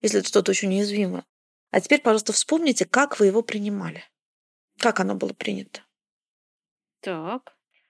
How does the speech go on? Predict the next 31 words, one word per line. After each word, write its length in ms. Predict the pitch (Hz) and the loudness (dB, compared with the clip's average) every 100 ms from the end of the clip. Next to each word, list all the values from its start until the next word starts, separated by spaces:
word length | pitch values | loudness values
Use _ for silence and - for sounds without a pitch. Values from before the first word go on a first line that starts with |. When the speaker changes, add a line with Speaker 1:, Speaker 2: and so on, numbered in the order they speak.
| _ | _
Speaker 1:
Вспомнили, 480 | - - 220 185 170 | -2 4 4 2 0
да? 300 | 196 254 294 | 2 2 0
Speaker 2:
Да. 160 | 190 175 | -8 2
Speaker 1:
Вот, 180 | 226 254 | 4 6
может 140 | 233 | 4
быть, 120 | 233 | 4
этим 340 | - 285 254 220 | 4 4 2 -2
способом 400 | - 247 - 220 | 2 2 2 0
вы 60 | |
можете 280 | 220 196 - | 2 0 -2
поделиться, 580 | 180 220 320 359 214 185 | -2 2 2 4 4 4
не, 180 | 202 202 | 2 2
не 120 | 226 | 2
факт, 320 | - - - | 0 -4 -4
да? 200 | 202 262 - _ _ _ | -2 -2 -4 _ _ _
И 100 | 214 | 2
сейчас 180 | 208 220 | 6 4
я 60 | 208 | 4
скажу, 260 | - 220 | 2 2
как 160 | 214 185 | 2 2
это 120 | 196 185 | 2 2
иногда 260 | 196 196 | 4 4
звучит 400 | 196 208 320 302 | 4 2 -2 -2
очень 440 | - 226 - 214 220 | -2 -2 0 0 0
иррационально 680 | 214 208 - 220 240 185 180 | -2 -2 -2 0 2 0 -2
для 140 | 190 | -8
другого 340 | 190 214 214 180 | -4 2 2 2
человека, 340 | - 185 185 | -6 -4 -4
что 220 | - - | -6 -4
я 220 | 196 247 226 | 0 0 0
б-, 140 | 208 | -6